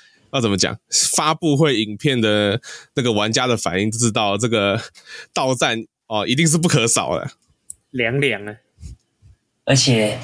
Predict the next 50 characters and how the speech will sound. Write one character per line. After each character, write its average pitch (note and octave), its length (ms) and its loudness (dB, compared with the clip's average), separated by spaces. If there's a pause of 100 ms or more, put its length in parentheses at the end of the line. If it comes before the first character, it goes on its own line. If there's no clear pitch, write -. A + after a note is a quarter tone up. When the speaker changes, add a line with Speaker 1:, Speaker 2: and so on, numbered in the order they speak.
(120)
Speaker 3:
哦， B2 260 0
那 D#3 60 6
个 D3 140 2
嘘 D3+ 260 4
声 D3+ 300 4
哦， G2+ 240 4 (560)
不 F#3 80 2
只 C#3 120 4
是 D3+ 60 2
倒 D#3 180 2
站 C#3 280 4
哦， F#2+ 340 2
不 F3 80 0
只 D3 140 2
是 D#3 60 4
嘘 D3+ 180 4
声 D3+ 260 4
哦， G#2+ 180 4
那 E3+ 60 6
个 - 120 4
P - 340 0
R A#2 340 2
哦， A2 260 2 (140)
做 - 160 2
的 C#3 80 2
也 G#2 160 4
是 C#3+ 140 4
有 A2+ 100 2
够 B2 160 2
糟 G#2+ 220 4
糕。 G2+ 340 2 (300)
当 E3+ 180 4
时 C#3+ 160 2
的 C3+ 140 6
一 C3+ 40 4
个 C3 120 4
Q C#3+ 220 4
A C#3 120 6
环 A#2 240 4
节 G2 460 0 (180)
才 - 120 0
是 C3+ 240 4 (120)
最 C#3+ 180 2
主 A#2 180 0
要 G#2+ 140 4
让 B2 120 4
他 A#2+ 200 4
被 A#2+ 460 0
引 G#2+ 220 -2
爆 A#2+ 460 2